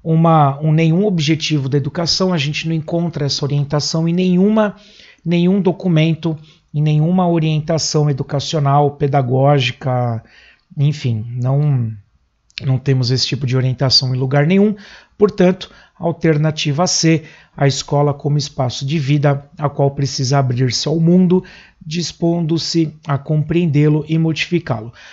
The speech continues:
Vamos analisar do ponto de vista mais idealista? Então, do ponto de vista mais idealista, a gente espera que a educação, assim como coloca a Constituição, ela deve promover o pleno desenvolvimento da cidadania e a qualificação para o mercado de trabalho.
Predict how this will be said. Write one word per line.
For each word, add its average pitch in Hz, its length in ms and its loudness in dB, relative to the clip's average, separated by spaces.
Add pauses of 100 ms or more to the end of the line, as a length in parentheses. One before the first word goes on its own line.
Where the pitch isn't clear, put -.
(420)
Vamos - 200 -6
analisar 175 440 2
do 143 120 0
ponto 151 300 -2
de 135 140 0
vista 135 380 0
mais 131 240 2
idealista? 127 840 0 (220)
Então, 185 140 -2
do 240 120 -4
ponto 220 240 -4
de 160 100 -4
vista 151 300 0
mais 139 200 2
idealista, 131 600 0
a - 20 2
gente 185 200 -4
espera 247 380 -2
que - 140 -4
a 160 40 0
educação, 147 680 2 (320)
assim 156 240 -2
como 175 240 0
coloca 143 340 -2
a 123 40 -6
Constituição, 135 800 0 (400)
ela 160 180 2
deve 208 300 0
promover 143 580 2
o 123 60 -2
pleno 151 720 2 (440)
desenvolvimento 131 840 0
da 123 160 -2
cidadania 165 640 0
e 262 80 -2
a 262 60 -2
qualificação 240 680 -2
para 208 140 -6
o - 20 -2
mercado 214 400 -2
de - 100 -4
trabalho. 180 580 2